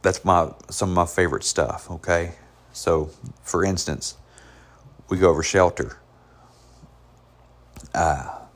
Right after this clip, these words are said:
I talk about different ways to build a lean-to or an A-frame shelter, or the convenience of carrying a tarp or a, at least a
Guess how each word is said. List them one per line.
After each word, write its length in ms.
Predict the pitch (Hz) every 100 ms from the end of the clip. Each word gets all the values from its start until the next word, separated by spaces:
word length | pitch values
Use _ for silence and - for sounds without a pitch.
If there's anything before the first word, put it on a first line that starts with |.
| _ _ _ _ - _ _ - _ -
I 40 |
talk 240 | 90 90 85
about 260 | 85 78
different 300 | 85 - -
ways 260 | 82 85 87
to 80 | 80
build 200 | 85 78
a 60 |
lean-to 580 | 80 90 92 90 92 90
or 180 | 87 80
an 140 | 71
A-frame 460 | 85 92 - 90 87
shelter, 540 | - 92 90 90 90 - - - - - - - - - - - - _ -
or 380 | 87 82 85 - - _ -
the 80 | 87
convenience 640 | - 80 85 90 85 85
of 120 | 82
carrying 640 | - 85 80 82 80 82 87 _ - -
a 80 | 78
tarp 460 | - 104 90 - - _ _ _ _ _ _ _ -
or 260 | 80 78 78
a, 200 | 76 - - -
at 200 | 87 78
least 380 | 98 92 -
a 360 | - 80 71 82